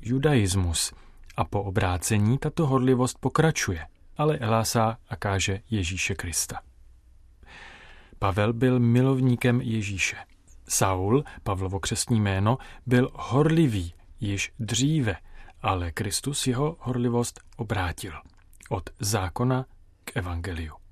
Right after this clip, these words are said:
Jeho horlivost chtěla nejprve církev ničit, pak ji buduje.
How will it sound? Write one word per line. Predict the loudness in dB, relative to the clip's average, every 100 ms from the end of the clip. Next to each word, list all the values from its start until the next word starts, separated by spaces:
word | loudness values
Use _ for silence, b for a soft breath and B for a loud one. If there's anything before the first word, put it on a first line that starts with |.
| -20 -20 -20 B B B B B B B -2
Jeho | 0 2
horlivost | 2 4 4 4 2
chtěla | -2 0 2 2 0
nejprve | 0 0 0 0 2 2 0
církev | -2 0 0 -2 -4
ničit, | -4 -2 -2 2 2 0 -6 -20 -20 -20 -20 -6
pak | -2 -2 -4 -2
ji | 2 2
buduje. | 4 4 4 0